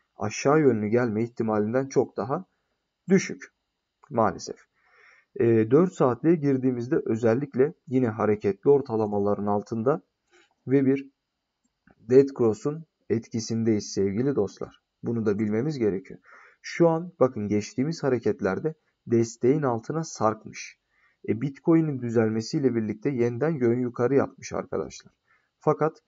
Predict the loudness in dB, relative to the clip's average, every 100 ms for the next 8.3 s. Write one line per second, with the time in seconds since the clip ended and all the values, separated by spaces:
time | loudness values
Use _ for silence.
0 | _ _ _ -8 0 4 4 4 -2 -4
1 | -4 -2 -2 -2 -4 -2 -2 -4 _ _
2 | _ -12 -4 -4 -2 -4 -4 -6 -6 -6
3 | 0 0 0 -4 -4 0 0 0 -2 -4
4 | -2 0 -2 -4 -6 -6 -8 _ _ -6
5 | -2 -2 -4 -8 -4 0 0 4 2 2
6 | -2 -2 -4 -10 -12 -10 -6 -6 -8 -8
7 | -8 -10 -20 -20 -20 _ _ _ _ 0
8 | 2 2 -2